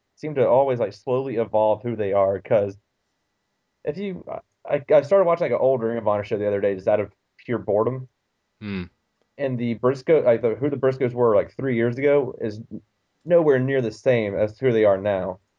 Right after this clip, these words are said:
Speaker 2: Yeah.
Speaker 1: And, you know, you don't really notice that as you're watching it over time, but when you go back and watch it, you're like, "This is the same team?" And I don't know.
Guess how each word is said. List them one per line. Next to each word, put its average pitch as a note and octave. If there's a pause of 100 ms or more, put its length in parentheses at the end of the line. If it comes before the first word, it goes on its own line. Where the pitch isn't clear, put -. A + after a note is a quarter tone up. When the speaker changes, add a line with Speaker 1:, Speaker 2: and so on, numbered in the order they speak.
Speaker 2:
Yeah. G2+ (540)
Speaker 1:
And, D3
you D3
know, D#3+
you D3+
don't F3+
really F#3+
notice D#3
that A2+
as A#2
you're A#2+
watching G#2+
it G#2+
over G#2
time, B2
but A2
when A2+
you A#2
go B2+
back A#2+
and A2+
watch B2
it, F#2
you're A2
like, F#2 (340)
"This B2+
is D#3+
the B2
same C#3
team?" D3+ (800)
And A2 (880)
I D3
don't C#3+
know. A2+